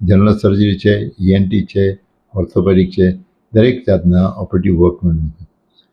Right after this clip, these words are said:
સાથે સાથે પીડિયાટ્રિક છે કે યુરોલોજી કેમ્પ છે,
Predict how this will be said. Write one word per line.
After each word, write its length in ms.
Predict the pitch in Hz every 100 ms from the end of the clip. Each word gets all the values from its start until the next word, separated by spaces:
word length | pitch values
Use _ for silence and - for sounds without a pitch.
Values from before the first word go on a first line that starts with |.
| _ _
સાથે 280 | 101 98 107
સાથે 680 | 101 92 - 98 98 101 - _ _ _ _
પીડિયાટ્રિક 640 | 113 92 110 107 104 90
છે 340 | - 92 90 92 _ -
કે 360 | 98 92 92 85 85 _ _ 117
યુરોલોજી 420 | 123 123 95 82
કેમ્પ 260 | 85 82
છે, 200 | - 90